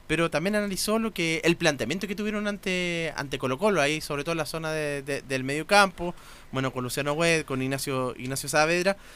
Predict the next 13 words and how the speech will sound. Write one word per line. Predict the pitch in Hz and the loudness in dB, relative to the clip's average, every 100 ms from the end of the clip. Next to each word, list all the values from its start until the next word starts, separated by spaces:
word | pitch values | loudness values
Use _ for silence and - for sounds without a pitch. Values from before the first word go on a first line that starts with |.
| - - | -16 -6
Eh, | 143 143 | -2 2
habla | 185 214 220 208 202 | 8 10 10 6 6
Gustavo | 190 190 214 208 | 4 0 2 2
Huert-, | 202 226 - | 2 -2 -4
eh, | 139 147 131 113 - 107 | 0 2 2 -2 -6 -4
eh, | 113 104 98 | -2 -4 2
Valver | 147 185 190 | 4 6 6
Huerta | 214 220 208 | 6 4 2
sobre | 196 190 185 143 | 2 2 2 0
el | |
juego | - 170 | 2 4
ante | 156 135 | 2 -2
Colo-Colo. | 107 - | -6 -8